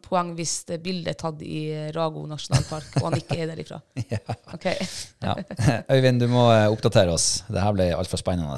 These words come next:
Speaker 2: I hvert fall for meg.
Speaker 1: Ja. Men velkommen skal du være. Vi er veldig takknemlige.
Speaker 2: Det er vi.
Speaker 1: Mm.
Speaker 2: Ehm, og da, eh, er det vel ikke noe særlig mer, eh, for nå. Da er vi ferdig. Vi er ferdig.
Speaker 1: Vi er ferdig.
Speaker 2: Det tok sin tid.
Speaker 1: Ja.
Speaker 2: Du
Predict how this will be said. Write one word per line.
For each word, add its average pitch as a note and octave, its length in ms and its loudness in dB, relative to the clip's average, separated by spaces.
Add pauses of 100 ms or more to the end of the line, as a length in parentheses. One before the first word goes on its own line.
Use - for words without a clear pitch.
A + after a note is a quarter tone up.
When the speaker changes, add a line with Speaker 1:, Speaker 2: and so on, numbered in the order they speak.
(440)
Speaker 2:
I - 80 -14
hvert - 120 -2
fall B2 120 2
for F2+ 120 0
meg. E2+ 240 -4 (120)
Speaker 1:
Ja. F3 160 -10 (240)
Men C#4 120 -4
velkommen C#4+ 400 2
skal A3 120 -4
du G#3+ 80 2
være. G3+ 340 4
Vi A3+ 140 0
er A3 80 0
veldig A#3 200 2
takknemlige. F#3+ 520 -8
Speaker 2:
Det C3+ 200 2
er C3+ 200 8
vi. F#2+ 100 0 (140)
Speaker 1:
Mm. G#3+ 340 -12
Speaker 2:
Ehm, B2 880 2 (1700)
og E3 300 8
da, E3 100 8 (140)
eh, D3+ 1300 2
er F3 80 2
det E3+ 80 4
vel C3+ 160 4
ikke C3+ 160 -2
noe C3 200 0
særlig C3 300 4
mer, B2+ 240 2
eh, A2+ 400 2
for A#2+ 300 0 (100)
nå. C3+ 160 -4 (120)
Da E3 120 2
er F3+ 80 0
vi D3+ 160 2
ferdig. E3+ 320 0
Vi C#3+ 80 -2
er E3+ 80 0
ferdig. D#3+ 240 0 (120)
Speaker 1:
Vi B3+ 120 -16
er - 60 -16
ferdig. A#3+ 240 -10 (220)
Speaker 2:
Det C#3+ 140 -6
tok E3 200 0
sin - 180 0
tid. - 240 -2 (340)
Speaker 1:
Ja. A3 140 -16
Speaker 2:
Du C3 140 -6